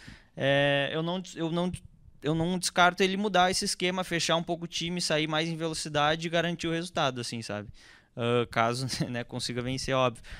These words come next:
É, então, por isso que eu vejo um pouco mais de cautela. É, e no caso do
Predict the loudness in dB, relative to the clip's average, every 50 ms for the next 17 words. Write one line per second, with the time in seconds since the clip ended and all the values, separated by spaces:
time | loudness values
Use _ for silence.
0 | -18 -16 -8 -2 0 2 4 4 4 2 2 4 4 4 4 4 2 2 2 2
1 | 2 2 2 2 2 2 4 4 4 2 2 2 2 2 2 4 2 2 2 0
2 | -2 -2 0 0 0 0 0 0 0 2 2 2 2 0 2 2 2 2 4 4
3 | 4 4 4 4 4 2 -2 -4 -8 -14 -20 -20 -20 -14 -6 -2 2 4 4 6
4 | 6 6 6 6 4 4 2 2 0 0 -2 -2 0 2 2 2 2 0 -2 -6
5 | -6 -8 -8